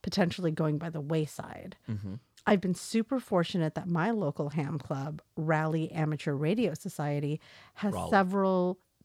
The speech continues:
Speaker 1: t-, Raleigh.
Speaker 2: Mm-hmm.
Speaker 1: Okay. <laughs> Has several types of meetings to cater to everyone. There are still the monthly Zoom meetings and the in-person dinners,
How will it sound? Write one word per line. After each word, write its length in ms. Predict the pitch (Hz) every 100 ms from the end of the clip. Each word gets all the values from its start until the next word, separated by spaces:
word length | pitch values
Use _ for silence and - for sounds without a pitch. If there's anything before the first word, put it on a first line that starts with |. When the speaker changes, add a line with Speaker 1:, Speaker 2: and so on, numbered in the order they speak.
| -
Speaker 1:
t-, 100 | - - -
Raleigh. 720 | 151 156 151 156 - - _ _ _ _ _ _ _ _ _ _ _ _ _ _ _ _ _ _ _ _
Speaker 2:
Mm-hmm. 220 | 110 113 113 - -
Speaker 1:
Okay. 240 | - 208 - - 247
<laughs> 140 | - - - _ _ _ _ - 359 302
Has 160 | - 247
several 340 | 247 233 285
types 360 | 262 247 208 -
of 100 | 180
meetings 440 | 180 165 156 160 -
to 100 | 185
cater 320 | 180 160 165
to 260 | 180 -
everyone. 680 | 202 170 175 139 - - 190 - _ - - - -
There 160 | 202 202
are 60 |
still 640 | 202 - 220 220 247 254 - -
the 180 | 180 180
monthly 480 | 175 170 196 214 196
Zoom 360 | 160 175 160
meetings 540 | 156 151 143 143 160 -
and 240 | 175 165 165
the 120 | 165
in-person 640 | 180 175 - 214 - 226 175
dinners, 640 | 196 190 185 185 185